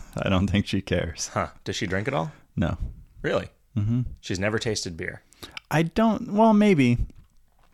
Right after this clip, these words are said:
Speaker 1: But it's not something that I, I've ever seen her drink. She will have a toast at midnight on New Year's, but that's it.
Speaker 2: Like a, like a toast of what?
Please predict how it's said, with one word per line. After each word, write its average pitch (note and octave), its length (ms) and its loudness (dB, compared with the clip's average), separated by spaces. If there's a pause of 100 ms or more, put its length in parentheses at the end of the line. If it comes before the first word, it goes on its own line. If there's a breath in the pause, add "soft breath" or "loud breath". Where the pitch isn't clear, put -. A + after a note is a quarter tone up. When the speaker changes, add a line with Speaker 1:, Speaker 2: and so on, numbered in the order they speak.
(180)
Speaker 1:
But C#3+ 140 10
it's - 140 0
not C#3+ 200 4
something C3+ 300 4
that B2 420 6
I, A#2+ 180 4
I've A#2 120 4
ever F#2+ 180 4
seen G2 240 0
her F#2 120 0
drink. E2+ 380 -2 (360 loud breath)
She - 200 4
will C#3+ 280 8
have D3 560 4
a A2+ 100 4
toast - 800 2
at A#2 320 2
midnight C3 640 4
on G#2+ 260 4
New A2 100 8
Year's, D#3 520 2 (1080)
but - 140 0
that's - 260 2
it. - 180 -6 (220)
Speaker 2:
Like - 160 -2
a, E2 120 -6 (120)
like E2 240 -10
a D#2+ 100 -4
toast - 360 -8
of D#2+ 100 -8
what? E2+ 320 -12